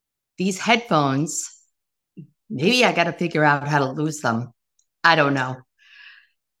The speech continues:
If you're not listening to me on YouTube, then just ignore me. So before we jump into today's topic, I'm excited to share with you something that I'm gonna be doing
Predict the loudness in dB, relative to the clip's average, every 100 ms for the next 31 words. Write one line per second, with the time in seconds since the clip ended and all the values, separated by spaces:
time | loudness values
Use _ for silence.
0 | _ _ _ _ 0 2 0 4 6 6
1 | 4 2 2 2 0 0 0 0 2 2
2 | 2 0 -2 -2 -2 -2 2 4 4 0
3 | -2 _ _ _ _ _ _ _ _ _
4 | -2 2 2 2 -4 -2 2 2 2 0
5 | -2 -8 _ _ _ _ -4 0 4 2
6 | 6 6 6 2 2 6 6 4 -2 -4
7 | -2 -2 -4 -8 -2 0 0 -4 2 2
8 | 4 -2 -2 -6 -2 -2 -2 -10 2 2
9 | 2 0 0 4 4 4 0 -2 0 2
10 | 0 -6 _ _ 0 2 4 2 4 2
11 | 0 -2 -2 -4 0 2 4 4 2